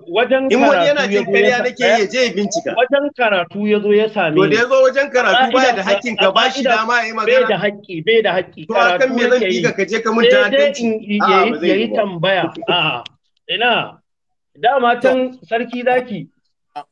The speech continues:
Speaker 3: mun kai, a
Speaker 1: Yawwa, maganan ka ce wai,
Speaker 2: Sarki Zaki,
Speaker 1: wai,
Speaker 2: buɗe,
Speaker 1: wai
Speaker 2: buɗe waya Sarki Zaki, saboda in ba haka ba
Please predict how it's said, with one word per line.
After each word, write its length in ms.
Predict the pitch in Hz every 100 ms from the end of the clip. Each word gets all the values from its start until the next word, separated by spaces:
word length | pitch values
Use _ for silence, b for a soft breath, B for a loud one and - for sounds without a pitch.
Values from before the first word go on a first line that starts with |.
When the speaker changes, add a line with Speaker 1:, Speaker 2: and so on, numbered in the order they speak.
| _
Speaker 3:
mun 240 | 147 170 165
kai, 320 | 180 175 175 156
a 40 |
Speaker 1:
Yawwa, 460 | 151 196 160 156 143
maganan 400 | 170 220 285 262
ka 100 | 233 220
ce 140 | 247
wai, 280 | 233 233 233 233
Speaker 2:
Sarki 320 | 262 226 233
Zaki, 460 | 233 254 226 233 160
Speaker 1:
wai, 0 |
Speaker 2:
buɗe, 160 | 190
Speaker 1:
wai 300 | 196 226 233
Speaker 2:
buɗe 300 | 175 190 226
waya 260 | 233 233 202
Sarki 320 | 196 190 185
Zaki, 320 | 190 196 160
saboda 320 | - 208 208 170
in 80 | 214
ba 100 | 190
haka 120 |
ba 20 | 185